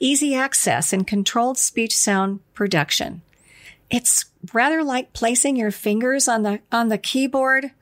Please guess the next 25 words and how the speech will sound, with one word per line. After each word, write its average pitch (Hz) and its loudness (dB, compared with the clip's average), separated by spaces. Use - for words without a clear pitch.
home 254 0
row 220 0
prior 220 2
to 214 0
typing. 240 -2
If 202 0
the 190 -2
tongue 233 0
is 185 0
not 202 2
appropriately 240 -2
stabilized 214 0
for - -2
all 208 0
speech - -2
sounds, 208 0
especially 247 0
that 202 -2
new 185 4
one 247 0
that 254 -4
the 240 -4
child 233 2
is 233 -4
learning, 240 0